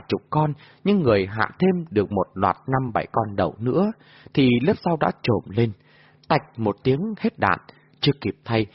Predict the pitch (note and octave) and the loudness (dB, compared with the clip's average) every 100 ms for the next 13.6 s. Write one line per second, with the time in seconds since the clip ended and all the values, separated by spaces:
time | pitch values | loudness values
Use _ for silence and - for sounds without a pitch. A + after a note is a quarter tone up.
0 | _ - B2 - B2+ B2 B2+ F3+ - F3+ | _ -2 0 0 0 0 0 0 0 -2
1 | - F#2 - G#2 F#3 E3+ G2+ C#2+ - A2+ | 0 -2 0 0 0 -2 -4 -4 0 2
2 | G2+ - - _ _ D#3+ G#3 - A2+ G2+ | 2 -2 -20 _ _ 0 0 0 -2 -2
3 | - A#2 E2 G#2+ G3 B3 C#3 F#3+ F3+ - | 0 -2 0 0 0 -2 0 0 0 2
4 | F#3+ D#3 - _ _ _ _ _ - B2 | 2 2 -2 _ _ _ _ _ 0 4
5 | D3+ C#3+ - G3+ A#3 - - _ C3 A#2+ | 4 4 2 2 2 -2 -6 _ 0 0
6 | C#3 D3+ D#3 - - G#2 D#2 - A2 D#3 | 0 0 0 0 2 2 0 -2 0 0
7 | D#3 B2+ D#3 C3+ C3 G3 - - - D3 | 0 0 0 0 0 0 -4 -18 -2 2
8 | F#3+ G3+ G3 A#2+ G2 E2+ - A#2 F2+ E2 | 2 2 0 -2 -4 -4 -4 0 0 0
9 | A2+ G2+ F2+ - G#2+ - G#2 G#2 - G3 | -2 -2 -4 -2 -2 0 -2 0 0 0
10 | E3 G2 - F#2+ E2 D#2+ G2 D#2+ D2 D3 | 0 -2 0 0 0 -2 -4 -4 -4 0
11 | D3+ C3+ - - - A#2+ G#2 C3+ - D3 | 2 0 -8 -10 -4 0 2 0 0 -2
12 | F3+ D#3 A3 G3 A2 - - G2+ F#2+ - | 0 0 -2 0 0 -2 -2 0 0 -4
13 | _ - D2 F#3 A2 G#2+ | _ 0 0 0 2 2